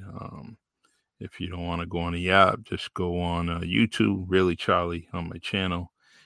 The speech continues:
and it will be aired tomorrow at seven P M Eastern Time. All right. As I always do, I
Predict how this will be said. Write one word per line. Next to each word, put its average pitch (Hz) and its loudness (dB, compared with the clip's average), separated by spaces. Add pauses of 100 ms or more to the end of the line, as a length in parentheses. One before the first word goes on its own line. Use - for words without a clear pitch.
(180)
and 90 -4
it 90 -2
will 87 -2
be 87 -2
aired 87 -2
tomorrow 85 -2
at - -8
seven 87 -2
P - -6
M 85 -6
Eastern 90 -8
Time. - -12 (800)
All - -8
right. 107 -10 (2500)
As 98 -2
I 87 4
always 101 0
do, 87 0 (800)
I 95 -4